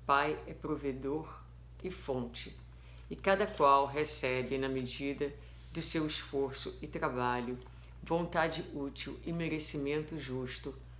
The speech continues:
com vistas à elevação e realização em prol de todos. As concessões divinas não visam ao uso exclusivista e pessoal, mas, antes,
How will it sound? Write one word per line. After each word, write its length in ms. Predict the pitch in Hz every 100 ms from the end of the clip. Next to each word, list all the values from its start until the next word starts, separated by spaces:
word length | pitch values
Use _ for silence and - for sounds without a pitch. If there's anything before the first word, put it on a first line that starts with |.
| -
com 200 | - 165
vistas 540 | 147 135 127 - 143 131
à 80 | 135
elevação 880 | 139 135 127 123 - 151 156 160 -
e 60 | 151
realização 880 | 151 147 139 131 147 - 127 123 123
em 40 |
prol 280 | - 131 127
de 140 | 127
todos. 540 | - - - 120 - - - - - - - - - - - - - - -
As 160 | 147 -
concessões 640 | 165 160 147 - 139 117
divinas 640 | 120 120 143 139 127 123
não 180 | 160 147
visam 560 | 123 143 156 - 127 123 - - -
ao 200 | 139 135
uso 400 | 139 147 131 139 -
exclusivista 960 | 165 - 196 175 170 - 147 139 -
e 40 | 143
pessoal, 800 | 151 151 - 156 123 123 123 -
mas, 580 | 131 127 131 139 - -
antes, 640 | 143 139 143 - 147 -